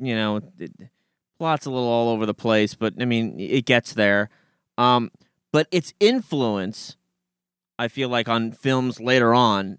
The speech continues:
is, is un-, undeniable. Like, there are things that I saw in this film where I was just like, "Man, there's, like, a lot of films that wouldn't have existed if it wasn't for this film."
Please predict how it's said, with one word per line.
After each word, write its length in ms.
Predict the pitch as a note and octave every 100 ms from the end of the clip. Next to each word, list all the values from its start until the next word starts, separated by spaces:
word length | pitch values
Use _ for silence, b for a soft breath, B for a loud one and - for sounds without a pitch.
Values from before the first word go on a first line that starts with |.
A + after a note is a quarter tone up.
| -
is, 220 | A2+ A2
is 240 | A2+ A2+ - -
un-, 280 | C#3 C3 -
undeniable. 920 | C3 A#2+ G#2 G#2+ C3 A2+ F#2 D2 - _ _ _ _ _ _ -
Like, 180 | A#2+ -
there 140 | D3
are 60 | E3+
things 260 | F3 D#3
that 120 | D3 C#3
I 80 |
saw 180 | B2+ C3+
in 60 | B2+
this 160 | B2
film 180 | C#3 B2+
where 80 | B2
I 60 | A2+
was 80 |
just 180 | A2+ G#2+
like, 140 | G#2+ G#2
"Man, 500 | A#2 A2+ A2+ A2 G#2+
there's, 220 | A2 G#2+
like, 140 | G#2
a 40 | G#2
lot 220 | G#2+ G#2+
of 40 |
films 200 | A2+ G#2+
that 80 | A2
wouldn't 240 | A2 A2+
have 80 | A2+
existed 440 | A2 A2+ G#2+ - G2
if 120 | F#2+
it 20 |
wasn't 260 | F#2 G2+ G2
for 80 |
this 160 | G2 F#2
film." 300 | F2+ G2+